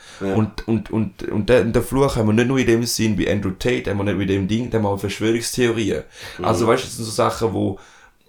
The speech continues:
Speaker 2: der
Speaker 1: Ja,
Speaker 2: Mensch
Speaker 1: weißt du
Speaker 2: aufgelöst
Speaker 1: was?
Speaker 2: ist, aber nachher
Speaker 1: Mhm.
Speaker 2: aufs Mal, ja, schau mal, nach drei Jahren, in diesen drei Jahren covid-Zeit, bin ich erleuchtet worden. Jetzt habe ich, meine Augen sind, sind mir die Schuppen vor den Augen rausgekommen.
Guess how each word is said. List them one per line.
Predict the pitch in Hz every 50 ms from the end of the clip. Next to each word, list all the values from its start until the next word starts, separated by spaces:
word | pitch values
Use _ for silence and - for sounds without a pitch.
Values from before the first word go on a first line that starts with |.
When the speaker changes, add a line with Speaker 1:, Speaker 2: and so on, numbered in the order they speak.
| _ _ - - _ _ _ _ _ _ _ _ _ _ - -
Speaker 2:
der | 113
Speaker 1:
Ja, | 117 147
Speaker 2:
Mensch | 151 - 147 147 147 - - 135
Speaker 1:
weißt | 143 139 175 202 160
du | 151
Speaker 2:
aufgelöst | 151 151 - -
Speaker 1:
was? | -
Speaker 2:
ist, | 156 156 147 151
aber | 135 123 131 123 -
nachher | 131 131 139 135 139 113 104
Speaker 1:
Mhm. | 113 131
Speaker 2:
aufs | 139 139 - -
Mal, | 120 123 127 139 - - -
ja, | - 85 101 104
schau | 117 123 123 127
mal, | 123 120
nach | 117 110 - -
drei | - - 135
Jahren, | 131 120 117 113 107 110 120 -
in | -
diesen | 107 113 117 113
drei | - 127
Jahren | 120 120 113 113
covid-Zeit, | - - 110 110 113 127 123 - - 120 110 - - - - - - - - -
bin | - 110 117 120
ich | 117
erleuchtet | 127 123 120 139 143 143 139 - - -
worden. | 123 127 117 110 92 - 62 - - -
Jetzt | - 113 113 - 127
habe | 131 131
ich, | 131 120
meine | 117 123 123 - -
Augen | - 120 123 127 135
sind, | 123 - 120 120 110 - - - -
sind | - - 127
mir | 123 117
die | - - -
Schuppen | 151 143 - - 135
vor | - 135 123
den | 113
Augen | 113 120 117 113 117 -
rausgekommen. | - 123 123 - 117 - - 113 -